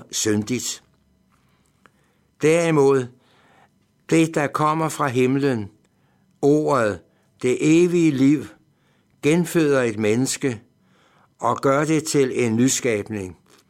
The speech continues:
Og det vil sige, i ham er livet, og livet er menneskenes lys.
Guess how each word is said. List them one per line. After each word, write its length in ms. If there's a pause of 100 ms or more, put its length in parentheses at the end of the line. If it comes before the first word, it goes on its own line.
(300)
Og 220
det 180
vil 160
sige, 520 (800)
i 260
ham 320 (320)
er 180
livet, 600 (580)
og 160
livet 640
er 160
menneskenes 720
lys. 480